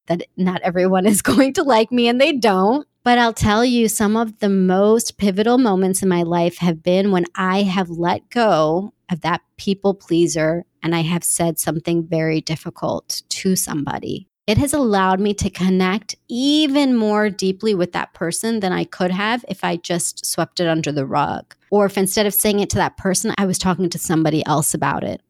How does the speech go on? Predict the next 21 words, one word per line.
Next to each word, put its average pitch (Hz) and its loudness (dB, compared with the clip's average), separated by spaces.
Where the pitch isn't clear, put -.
It - -12
kind 220 0
of 226 0
goes 226 0
back 180 -2
to - -4
what 170 -2
we 170 -2
were 170 0
saying 170 -2
earlier. 160 0
It's - -8
not 233 0
going 277 0
to 247 0
help 190 2
if - -6
you're 170 -4
talking 185 0
about 160 0
somebody, 165 0